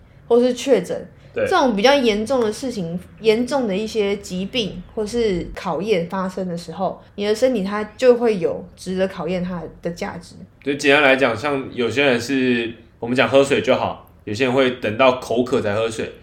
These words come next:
Speaker 2: 有些人讲一讲，你就看他就是喝点东西这样。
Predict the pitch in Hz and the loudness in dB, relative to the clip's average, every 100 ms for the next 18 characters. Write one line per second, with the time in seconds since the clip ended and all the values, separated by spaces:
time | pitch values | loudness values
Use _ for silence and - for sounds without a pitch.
0 | - - 107 131 135 117 104 113 113 104 | -20 -12 -4 2 2 2 -2 -2 -4 -4
1 | 117 123 113 113 113 107 113 104 104 113 | -4 -2 0 0 -2 -6 -6 -6 -4 -4
2 | 98 95 95 - 95 98 92 | -4 -6 -10 -10 -10 -8 -10